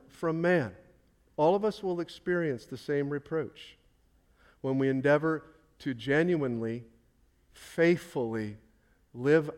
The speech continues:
out the beauty of the incarnation,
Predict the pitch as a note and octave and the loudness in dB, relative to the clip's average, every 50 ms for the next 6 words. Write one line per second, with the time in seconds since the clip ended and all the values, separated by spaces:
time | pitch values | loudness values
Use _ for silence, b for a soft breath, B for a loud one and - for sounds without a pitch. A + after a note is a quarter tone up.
0 | - C#3 C3+ C3+ C#3 C#3 C#3 - - - _ _ _ _ _ _ _ _ _ _ | -2 0 2 2 2 0 -2 -8 -16 -20 _ _ _ _ _ _ _ _ _ _
1 | _ _ _ _ _ _ _ _ _ _ _ _ _ _ - C3 B2+ B2 C3 C#3 | _ _ _ _ _ _ _ _ _ _ _ _ _ _ -8 -8 -6 -2 0 2
2 | D3+ D3+ D3 D3+ D#3 D#3 D3 - C3 A#2+ A#2 B2 B2 C3 C#3+ D3+ D3 - D3 C#3 | 2 2 2 2 0 0 -2 -6 -10 -8 -6 -4 -2 -2 -2 -2 -2 -2 -2 -2
3 | C3+ C3 C3 C3 B2+ - - C#3 C3+ C3 | 0 -2 -2 -4 -4 -6 -10 -10 -10 -10